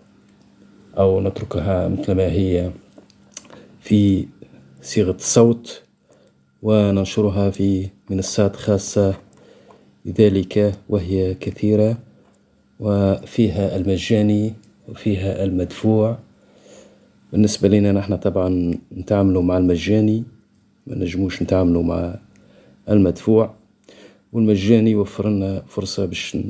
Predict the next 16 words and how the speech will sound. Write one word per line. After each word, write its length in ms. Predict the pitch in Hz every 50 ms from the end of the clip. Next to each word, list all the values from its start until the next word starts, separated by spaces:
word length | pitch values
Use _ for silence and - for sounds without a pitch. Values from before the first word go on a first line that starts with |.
| - - - -
نبثوا 520 | - 90 95 92 - - - 101 95 90 - - - _ _ _ _ _ _ - - - - - - _ _ _ _ _ _ _ _ _ -
بودكاست 460 | 98 95 - - 107 98 - - -
بتاعنا، 480 | 80 - - 98 98 104 110 120 123 127
باش 260 | 123 - - - -
نبثوا 640 | - - - - - 90 87 87 82 - - 82 87
إنتاجاتنا، 600 | 95 92 - 90 80 90 98 104 - 107 110 113
باش 320 | 113 107 107 104 - - -
نعرفوا 460 | 85 80 80 - - - - - - - - - - - - - _ _ - - - - - - - -
بخدمتنا، 680 | - - 90 87 104 117 113 - - 113 117 120 117 - - - _ _ _ _ _ _ _ _ _ -
وهي 500 | 120 113 110 113 110 107 107 104 95 - -
كثيرة. 580 | - - 101 - 113 113 113 117 117 104 - - - _ _ _ _ _ _ _ _ _ _ _ _ _ - - _ _ -
بحول 320 | 101 - - 110 104 98
الله 160 | 98 98 110 104
في 180 | 104 - 95
حلقة 320 | - 110 104 101 - - 95
قادمة 560 | - - 95 87 90 95 95 101 101 101